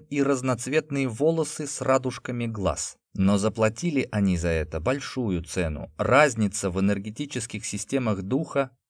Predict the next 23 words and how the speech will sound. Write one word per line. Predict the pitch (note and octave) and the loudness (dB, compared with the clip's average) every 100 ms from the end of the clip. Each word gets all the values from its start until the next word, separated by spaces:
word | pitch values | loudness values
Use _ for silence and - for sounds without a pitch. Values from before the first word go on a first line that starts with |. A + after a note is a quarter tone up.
| - | -8
и | F2+ | -8
человека | - F2 E2+ A2 G#2+ C#3+ C3 _ _ _ - | -4 -2 0 0 -2 -2 -4 _ _ _ -4
породила | G2 G#2+ A2+ D3 A#2+ | 4 4 4 2 2
странный | - - C3 D#3+ D#3+ D#3 D3 | 0 -2 2 2 2 -4 -4
и | - B2 | -4 -2
неустойчивый | A#2 A2+ G#2+ - - C3+ B2 B2 A#2+ | 2 4 2 -2 -2 -2 0 -6 -4
гибрид. | G#2+ A2 G#2 G2 D#2+ - _ - | -4 -4 -2 -2 -2 -8 _ -10
Юноши | A#2 F#3+ F3+ E3+ E3 | 2 6 6 6 0
и | C#3+ D3+ | -2 -4
девушки | D3+ E3+ D3 - C3+ | 2 2 2 0 0
от | A#2+ | 2
подобных | - B2+ C#3+ C3 B2 | 2 4 4 2 -2
союзов | - B2 D3+ D#3 A2+ - | 0 0 0 -2 -2 -4
спокойно | - A2+ - D#3 C3 A2 | -6 -4 -2 0 0 -2
жили | A#2+ D3+ C3 | 0 0 0
и | G2+ A2 G#2+ | -2 -2 0
радовали | A#2+ A#2+ G#2+ G#2+ | 2 2 0 0
глаз | G2+ A#2 A2+ A2 | 2 2 2 2
родственников | B2 C3 - A2+ A2 G#2+ F#2+ | 0 0 -8 -4 -2 -2 -2
до | G#2+ | -2
двадцати | G2+ A2+ - A2+ C3 | 0 -2 -4 -8 -6
пяти-тридцати | A#2 A2+ C#3 C3+ G#2 - G#2+ A2+ | -6 -4 -4 -4 -8 -8 -8 -6
лет, | A#2+ E3 | -2 -2